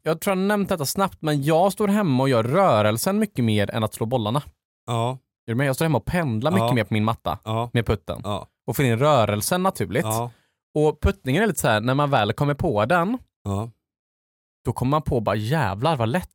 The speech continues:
Speaker 1: det är." Alltså, när man kommer på puttningen så hittar man tricket.
Speaker 2: Du måste ju över den här dagen av förtvivlan.
Speaker 1: Ja, man, man kommer på knepet. För det är så här, det enda du egentligen måste göra, det är att lära dig på ett naturligt sätt med en kort rörelse och
Speaker 2: Ja.
Speaker 1: starta bollen rakt.
Speaker 2: Ja.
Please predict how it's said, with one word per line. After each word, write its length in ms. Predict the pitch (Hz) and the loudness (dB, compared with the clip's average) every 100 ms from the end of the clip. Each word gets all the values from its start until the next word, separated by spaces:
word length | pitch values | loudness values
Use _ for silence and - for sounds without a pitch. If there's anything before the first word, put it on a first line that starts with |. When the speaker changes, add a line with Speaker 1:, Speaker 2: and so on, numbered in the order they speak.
| - | -10
Speaker 1:
det 100 | 98 | -8
är." 80 | 113 _ _ _ | -8 _ _ _
Alltså, 340 | 131 - 156 - - - | -2 2 2 0 -8 -2
när 80 | |
man 120 | 147 139 | -2 0
kommer 140 | 156 | -2
på 280 | 143 196 196 | -2 0 0
puttningen 520 | - 202 - 123 110 | 0 -4 -4 -4 -4
så 100 | 104 | -2
hittar 300 | 135 147 - | -2 -4 -4
man 140 | 107 107 | -2 -2
tricket. 640 | - - - 151 - - _ | -4 -8 -6 -8 -8 -16 _
Speaker 2:
Du 80 | 123 | -2
måste 280 | 143 139 139 | 0 0 0
ju 100 | 139 | 2
över 300 | 139 113 117 | 4 2 0
den 140 | 151 | 0
här 180 | 151 113 | 0 0
dagen 380 | 101 120 101 101 | 0 0 0 -2
av 80 | 101 | -4
förtvivlan. 360 | 107 - 139 | -6 -4 0
Speaker 1:
Ja, 280 | 175 202 190 | 4 4 4
man, 180 | 160 185 | 2 0
man 120 | 190 | 0
kommer 140 | 196 196 | 0 -2
på 120 | 202 | -4
knepet. 680 | - 214 190 127 - 202 - | -2 0 2 0 0 -2 0
För 80 | 208 | 0
det 60 | |
är 20 | |
så 100 | 196 | 2
här, 180 | 180 110 - _ _ - | 2 2 -2 _ _ -14
det 60 | - 185 | -4 -2
enda 280 | 160 120 190 | 0 0 0
du 140 | 180 | 2
egentligen 260 | 160 117 123 | 0 0 -2
måste 280 | 131 - 117 | -2 -2 0
göra, 360 | 117 104 170 - _ _ - | 2 2 0 -4 _ _ -4
det 140 | 160 | 0
är 60 | 117 | 2
att 100 | 120 | 2
lära 280 | 156 131 110 | 2 2 2
dig 80 | |
på 120 | 110 117 | 0 -2
ett 80 | |
naturligt 580 | - - - 151 151 196 | -4 -4 -2 -2 -2 -2
sätt 460 | - 135 190 - - - _ _ _ _ _ _ | 0 0 -2 -8 -14 -18 _ _ _ _ _ _
med 120 | 139 135 | -4 -2
en 60 | |
kort 340 | - 180 - 180 | 0 -2 -2 -2
rörelse 560 | 170 95 - - 151 - | 0 0 -2 -4 -4 -4
och 100 | 127 | -4
Speaker 2:
Ja. 40 | |
Speaker 1:
starta 320 | 107 127 - 113 | 0 0 0 -2
bollen 300 | 107 101 117 | 0 0 0
rakt. 460 | 120 - - - - | 0 -2 -10 -16 -8
Speaker 2:
Ja. 280 | 110 107 | -6 -6